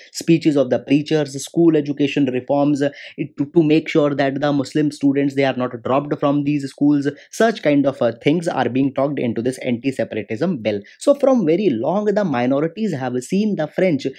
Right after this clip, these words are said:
with the suspicion, and now as this particular incident happened, it worked as a kind of a flame and it ignited the fire, and this particular problem is going on. So guys, please do keep all these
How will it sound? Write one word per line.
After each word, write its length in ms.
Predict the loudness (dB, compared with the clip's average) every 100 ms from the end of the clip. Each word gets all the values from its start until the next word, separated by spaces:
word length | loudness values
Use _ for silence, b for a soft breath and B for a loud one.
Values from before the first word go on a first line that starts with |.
| B
with 240 | 0 0 2
the 80 | -2
suspicion, 640 | -4 -10 -2 0 2 0
and 300 | 0 0 0
now 220 | 0 0
as 260 | 0 0 0
this 140 | 0
particular 460 | 0 -2 0 2 4
incident 440 | 4 0 0 0 -2
happened, 380 | -6 -4 -2 0
it 180 | -2 -4
worked 420 | 0 2 2 0 -4 B B
as 300 | -2 0 0
a 180 | -2 -4
kind 360 | -2 -2 0 -2
of 200 | -2 -4
a 60 |
flame 460 | -2 2 2 2 -2 -8 B
and 220 | 0 2
it 200 | 2 0
ignited 560 | -2 -2 -2 0 -2 -2
the 180 | -4 -8 _
fire, 280 | -4 -2 -2
and 260 | -2 -2 -2
this 140 | -4
particular 400 | -4 -4 -2 -2
problem 400 | -2 -4 -4 -4
is 160 | -4 -4
going 320 | -4 -4 -4
on. 220 | -4 -6 -10 b
So 140 | 0 2
guys, 240 | 2 0 0
please 320 | 2 2 0 -4 0
do 320 | 2 2 0
keep 320 | 2 2 0 2
all 340 | 4 4 2
these 200 | -2 -2